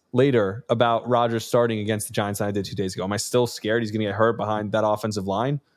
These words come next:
Yes, but it tells me, remember what I asked Will was, is the reason they're starting him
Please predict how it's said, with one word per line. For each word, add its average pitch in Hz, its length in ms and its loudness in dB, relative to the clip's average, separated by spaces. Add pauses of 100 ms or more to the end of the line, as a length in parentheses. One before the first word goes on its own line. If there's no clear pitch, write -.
(300)
Yes, 175 520 4
but 147 120 8
it 131 120 -2
tells 180 360 2
me, 123 300 0 (300)
remember 254 300 6
what 160 220 2
I 143 80 2
asked 135 420 -2
Will 113 460 2 (220)
was, 120 440 2 (300)
is 131 220 2
the 135 120 4
reason 175 760 0 (320)
they're 139 160 6
starting 139 460 2
him 98 380 -2